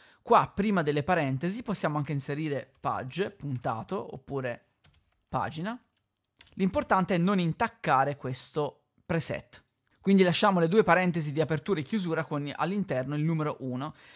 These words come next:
che non è un numero fisso ma è un numero variabile, quindi facciamo poi ok.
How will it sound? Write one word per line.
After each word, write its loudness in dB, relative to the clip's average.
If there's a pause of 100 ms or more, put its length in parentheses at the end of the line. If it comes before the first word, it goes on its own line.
(140)
che 4
non 4
è 8
un 4
numero 6
fisso 0
ma 2
è 2
un 2
numero 2
variabile, -4
quindi -4
facciamo -4
poi -6 (320)
ok. -6